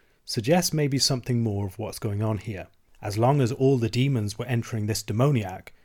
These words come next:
the Gerasenes were dealing with their demons. But as soon as the demoniac is freed, they lose the lightning rod for their demons. Similar patterns can be seen in many societies.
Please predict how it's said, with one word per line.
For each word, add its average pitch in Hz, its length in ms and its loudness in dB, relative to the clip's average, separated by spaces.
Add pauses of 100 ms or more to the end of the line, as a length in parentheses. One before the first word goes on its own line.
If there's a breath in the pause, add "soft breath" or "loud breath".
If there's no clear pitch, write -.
(160)
the 117 80 -2
Gerasenes 117 580 4
were 120 80 4
dealing 131 380 2
with 104 100 -4
their 107 160 0
demons. 95 540 -6 (320)
But 113 160 0
as 104 80 -2
soon 139 240 4
as 107 100 -2
the - 100 -4
demoniac 113 600 2
is 104 120 -6
freed, 110 480 -2 (340 soft breath)
they 120 160 4
lose 120 340 4
the 113 100 -4
lightning 113 480 2
rod 113 220 0
for - 140 -14
their 110 160 0
demons. 104 560 -2 (400)
Similar 120 420 4
patterns 131 480 0
can - 160 -6
be 110 60 -2
seen 107 260 0
in 104 80 -2
many 104 180 -2
societies. 120 800 0